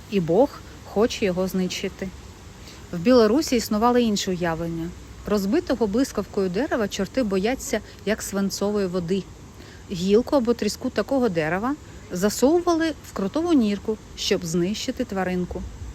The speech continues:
Тріску гризли, щоб зуби були міцні, як грім. На Житомирщині вважали, що в стовбурі громового дерева є вогнена свічка,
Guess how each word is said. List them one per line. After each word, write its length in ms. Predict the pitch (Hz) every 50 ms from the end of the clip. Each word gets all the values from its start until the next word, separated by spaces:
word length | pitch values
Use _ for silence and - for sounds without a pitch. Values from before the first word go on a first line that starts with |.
| - - - - - - - - -
Тріску 400 | - 185 202 202 196 - - 220
гризли, 500 | 185 180 190 196 226 269 254 269 233 190
щоб 260 | - - - 185 - -
зуби 320 | - - 269 262 262 254
були 260 | 202 202 214 208 220
міцні, 680 | 214 202 196 - - - - - 185 175 185 226 240 -
як 280 | 196 180 180 175 160 -
грім. 400 | 170 160 160 170 170 160 151 160 - - - - - - - - - - - -
На 100 | 185 196
Житомирщині 680 | 190 220 220 311 349 370 359 339 - - 339 330 320
вважали, 400 | 302 302 254 - 262 262 262 262
що 160 | 247 - 240 -
в 60 | -
стовбурі 480 | - - 170 196 214 202 214 220 214
громового 580 | 196 196 190 190 190 190 214 262 269 240 196 180
дерева 380 | 165 180 208 240 247 240 220 202
є 240 | 196 196 196 190 165 170
вогнена 400 | 180 202 208 226 220 202 196 196
свічка, 500 | 196 - 196 208 190 - - - -